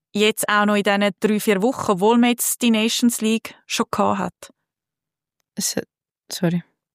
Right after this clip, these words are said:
Speaker 2: Nein, es hat, also einfach allgemein, es hat mega zugenommen, die Spielzeit. International. Vor allem, weißt du, bei Spielerinnen, die im Ausland spielen, Spielerinnen, die bei Topclubs spielen, mit Champions League et cetera. Das sind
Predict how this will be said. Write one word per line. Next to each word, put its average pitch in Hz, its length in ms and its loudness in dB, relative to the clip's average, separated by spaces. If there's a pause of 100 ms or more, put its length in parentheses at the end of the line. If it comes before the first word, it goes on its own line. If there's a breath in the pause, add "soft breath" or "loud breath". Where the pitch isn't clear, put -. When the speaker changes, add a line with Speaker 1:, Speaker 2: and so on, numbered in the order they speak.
(720)
Speaker 2:
Nein, 185 180 2
es 190 120 -2
hat, 190 160 -4
also 180 240 -2
einfach 175 260 0
allgemein, 190 340 0
es 180 60 -4
hat 180 100 -6
mega 185 500 2 (540 soft breath)
zugenommen, 220 420 0
die - 60 -2
Spielzeit. 170 640 -2 (220)
International. 175 640 0
Vor 160 120 -2
allem, 165 100 2
weißt 165 140 0
du, 160 40 -8
bei 165 60 -6
Spielerinnen, 175 500 0
die 170 140 2
im 175 80 0
Ausland 175 420 0
spielen, 170 360 -2
Spielerinnen, 175 480 0
die 165 80 -6
bei - 80 -8
Topclubs - 500 -2
spielen, 175 320 0 (640 loud breath)
mit 180 260 0
Champions 170 440 2
League 170 120 0
et 165 80 -2
cetera. 165 460 0
Das 156 220 -6
sind - 260 -6